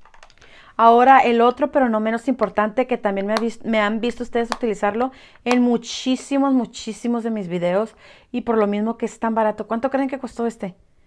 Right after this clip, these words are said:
No, pues ya van a ver ahí. Este costó treinta y cinco pesos, creo que costó este. Y este lo tengo porque mi mamá me lo regaló. Ella me dijo, "Mira, hija, encontré este de Sanillé para la ceja y pensé que te iba a gustar". No, hombre. En cuanto me lo dio, miren, en ese ratito ya andaba maquillada.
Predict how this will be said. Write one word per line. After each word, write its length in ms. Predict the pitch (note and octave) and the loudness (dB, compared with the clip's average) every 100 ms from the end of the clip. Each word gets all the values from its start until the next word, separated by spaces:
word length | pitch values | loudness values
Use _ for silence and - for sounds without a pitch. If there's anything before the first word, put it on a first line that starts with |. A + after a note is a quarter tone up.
| _ _ | _ _
No, 160 | A3+ A#3+ | -6 -4
pues 140 | A3+ | -2
ya 200 | G3 G3+ | 0 0
van 160 | G3 G#3 | 0 -4
a 80 | G3+ | -2
ver 160 | G3+ | 0
ahí. 300 | G3 F#3+ F3+ _ _ _ - | 0 -2 -8 _ _ _ -6
Este 300 | G#3 A3+ A#3+ | -2 -2 -2
costó 500 | A3+ - A3 A#3 B3+ | -4 -2 0 0 -2
treinta 300 | G#3+ G#3 F#3 | -4 -2 -4
y 40 | |
cinco 300 | - G3+ A#3 | -6 -6 -4
pesos, 320 | A#3+ B3 B3+ | -4 -4 -2
creo 140 | B3 B3 | -2 -4
que 60 | |
costó 340 | A#3+ G#3+ - A3+ | -4 -6 -2 -2
este. 320 | A#3 A#3 B3 - - _ - | -2 -4 -10 -12 -20 _ 0
Y 100 | A3 | 2
este 260 | G#3+ - | 2 2
lo 140 | C4+ A#3+ | 2 2
tengo 420 | A#3 A#3 B3 C4 | 0 2 0 0
porque 520 | A3+ A3 A3 - A#3+ | 4 4 2 0 0
mi 120 | A#3+ | 0
mamá 340 | G#3+ F#3+ F3+ G3 | -2 -2 -2 -2
me 120 | G#3+ | -2
lo 100 | A3 | -2
regaló. 480 | G3+ F3+ F3 F3 F3+ _ - - _ | -4 -4 -4 -4 -6 _ -20 -20 _
Ella 220 | G3+ G#3 | 0 2
me 100 | A3 | 2
dijo, 260 | G#3+ G#3 A3 | 0 0 -2
"Mira, 260 | B3 C#4+ | 0 0
hija, 160 | C#4+ C#4+ | 0 -2
encontré 420 | C4 A#3 A3+ A#3 | -2 -4 -2 -2
este 220 | A#3 - | -2 -2
de 80 | C4 | -2
Sanillé 440 | B3 A#3 G3 F#3+ | -2 -6 -2 -4
para 180 | G#3 B3 | -2 0
la 80 | G#3 | 0
ceja 200 | G3+ A3+ | -2 -6
y 40 | B3 | -6
pensé 240 | G#3+ G3 | -6 -6
que 100 | G#3+ | -4
te 120 | G#3 | -2
iba 40 | A#3 | -2
a 40 | |
gustar". 260 | A3 A3 F#3+ | 0 -2 -2
No, 160 | F3 | -4
hombre. 300 | F3+ A3 C#4+ - _ - - _ _ | -4 -6 -6 -10 _ -20 -20 _ _
En 120 | G3+ G#3 | -10 -2
cuanto 300 | G#3 G3 G#3 | -2 -2 -2
me 80 | |
lo 140 | G3+ G3 | 0 2
dio, 180 | G#3+ C#4 - | 2 0 -2
miren, 340 | G3 G#3 B3 - | -2 0 -2 -2
en 120 | G3+ | -4
ese 180 | F#3+ A#3 | -4 -2
ratito 380 | A#3 B3 A#3+ | -2 -2 -2
ya 100 | B3 | 0
andaba 300 | G3+ G3 G#3 | 2 2 2
maquillada. 540 | A#3 G#3+ G3 F3+ G#3+ | 0 -4 -2 0 0